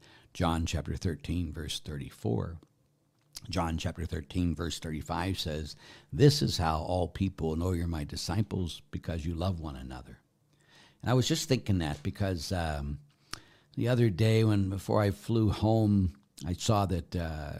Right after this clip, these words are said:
Rev-, uh, Archbishop Weakland had died. And, um, he was not a very good bishop,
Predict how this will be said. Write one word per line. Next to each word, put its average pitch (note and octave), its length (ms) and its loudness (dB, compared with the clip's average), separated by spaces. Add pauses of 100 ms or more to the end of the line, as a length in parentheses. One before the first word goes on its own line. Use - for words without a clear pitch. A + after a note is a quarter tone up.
Rev-, F#2 340 0
uh, D2+ 500 -8
Archbishop F#2+ 600 0
Weakland F#2+ 500 0
had C#2+ 140 -4
died. C2+ 480 -6 (580)
And, F2+ 440 0
um, C#2 560 -8 (580)
he E2 560 2 (460)
was F#2+ 280 0
not F#2+ 220 4
a E2 40 0
very D#2 280 0
good - 340 -10
bishop, - 440 -8